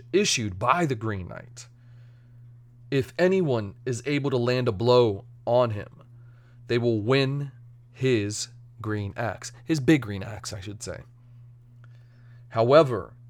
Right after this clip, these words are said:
they must travel to the Green Chapel next Christmas in one year's time and receive an equal blow in return.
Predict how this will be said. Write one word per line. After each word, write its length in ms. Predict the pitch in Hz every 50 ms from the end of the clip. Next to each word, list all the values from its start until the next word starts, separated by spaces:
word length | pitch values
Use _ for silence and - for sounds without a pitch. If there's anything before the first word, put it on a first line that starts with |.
| - -
they 140 | - 113 110
must 400 | 107 110 123 139 151 - - -
travel 400 | - - 143 143 147 147 147 139
to 180 | 120 - - 123
the 100 | 110 110
Green 340 | 104 110 120 131 147 151
Chapel 600 | 147 - - 160 151 160 - - 113 98 95 98 - - - - - - - - - -
next 440 | 107 110 117 120 - - - -
Christmas 640 | - - - 170 175 170 - - 101 98 98 - - - -
in 200 | 117 101 95 95
one 240 | 104 110 117 117 117
year's 320 | 120 117 117 113 - -
time 500 | - 156 160 156 135 107 101 104 107 117 - - - - - - - - - - - - - - - - - - - - - - - - - - - - - - - - -
and 480 | 156 175 190 160 127 117 110 110 107
receive 680 | 113 113 98 - - - - 165 160 143 117 107 110 120 - - -
an 180 | 120 117 110 110
equal 360 | - 165 165 156 - 127 107
blow 500 | 95 95 117 123 131 123 104 101 107 - - -
in 160 | 113 110 95
return. 540 | 92 95 92 - - 139 147 151 131 - -